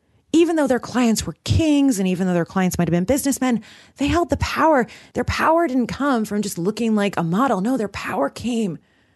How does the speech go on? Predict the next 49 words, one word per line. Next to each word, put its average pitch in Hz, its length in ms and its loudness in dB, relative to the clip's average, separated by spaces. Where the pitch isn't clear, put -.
from 208 260 -2
being 220 360 0
that 165 180 -2
inner 202 200 -2
wise, 185 480 0
wild 165 440 0
woman, 160 360 -2
from 185 280 -2
their - 220 -6
own 233 200 0
sense 214 240 -4
of - 120 -6
confidence, 180 600 -2
from 175 140 -4
their 180 180 0
own 240 360 2
ability 196 420 0
to 170 60 0
feel 165 180 -2
their 170 120 0
intuition 180 760 -2
and 190 140 -2
their 190 160 -2
own 233 320 0
ability 190 460 0
to 175 140 -4
listen 185 460 -4
to 160 80 -8
their 175 140 -4
yes 175 340 -2
and 170 180 -6
their 170 140 0
no, 190 400 -2
their 185 160 -4
own 190 100 -2
ability 208 540 -2
to 185 100 -8
be 190 120 -4
sensual 196 560 -2
and 160 80 -2
magnetic. 156 760 -2
That's 247 380 -2
the - 100 -8
power 147 480 0
of 160 100 0
the 151 100 -2
wise, - 300 -2
wild - 240 -10
woman. - 260 -4